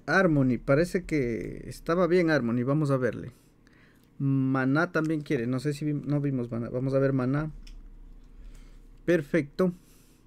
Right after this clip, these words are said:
Y por acá dice Teta Token, dice José. Vamos a ver a Tita.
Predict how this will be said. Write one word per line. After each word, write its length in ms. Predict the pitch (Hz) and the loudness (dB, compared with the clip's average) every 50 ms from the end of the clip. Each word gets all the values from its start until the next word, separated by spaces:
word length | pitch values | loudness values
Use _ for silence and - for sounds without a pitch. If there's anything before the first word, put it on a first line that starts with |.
| _ _ _ _ - - - - _ _ _ _ _ _ - | _ _ _ _ -20 -20 -20 -20 _ _ _ _ _ _ -4
Y 180 | 143 151 175 180 | 0 0 0 2
por 200 | 180 175 165 147 | 4 4 4 4
acá 320 | 131 - - 165 165 160 | 4 2 2 2 2 2
dice 420 | 151 165 165 - - 185 - - _ _ _ _ _ _ _ _ _ _ _ _ - - - _ _ _ _ _ _ _ | 2 0 -2 0 -2 -4 -4 -4 _ _ _ _ _ _ _ _ _ _ _ _ -20 -20 -20 _ _ _ _ _ _ _
Teta 380 | - 165 175 170 - 170 143 143 | 0 0 0 2 2 -2 0 0
Token, 380 | - 165 160 147 - - 120 117 | 0 -2 -2 -2 -2 -4 -4 -4
dice 260 | 92 107 - - 117 113 | -4 -6 -8 -8 -8 -6
José. 540 | - 127 117 - - - 120 117 120 123 127 | -4 -6 -6 -6 -4 -4 -4 -4 -4 -8 -10
Vamos 200 | 127 120 117 117 | -10 -10 -8 -8
a 40 | 117 | -6
ver 120 | 117 117 | -8 -8
a 60 | 117 117 | -8 -10
Tita. 520 | - - - 143 135 - - - 143 | -12 -8 -6 -6 -6 -6 -4 -8 -8